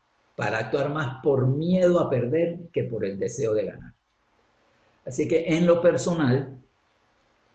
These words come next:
siento que no es muy, eh, recomendable, pues eso lo tienes que consultar con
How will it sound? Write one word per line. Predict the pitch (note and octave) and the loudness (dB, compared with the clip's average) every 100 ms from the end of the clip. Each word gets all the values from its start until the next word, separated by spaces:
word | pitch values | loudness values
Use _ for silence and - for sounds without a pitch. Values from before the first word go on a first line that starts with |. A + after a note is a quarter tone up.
| _ _ _ | _ _ _
siento | - - D#3+ E3+ E3 F3+ - | -18 -4 0 0 0 -4 -2
que | D3+ | 0
no | D3+ E3+ | 0 0
es | E3 E3 | 0 0
muy, | E3+ F3 F3+ F3+ F3 F3 - - _ | 0 4 4 4 0 -2 -10 -20 _
eh, | C#3+ A#2+ A2 G#2+ A2 A2 | -4 -2 2 0 0 -4
recomendable, | A#2 A#2+ A2+ A2 A#2 D3 C#3 B2+ - | -4 -2 -2 -2 -2 -2 -2 -4 -8
pues | - F#2+ - _ | -6 -6 -6 _
eso | A2 - A#2+ | -10 -4 0
lo | G#2+ | 0
tienes | C3 B2+ | 0 -2
que | B2+ | -2
consultar | - - - - C#3+ | -4 -8 -10 -8 -8
con | C3 B2 F#2+ G#2+ | -2 -2 -2 -4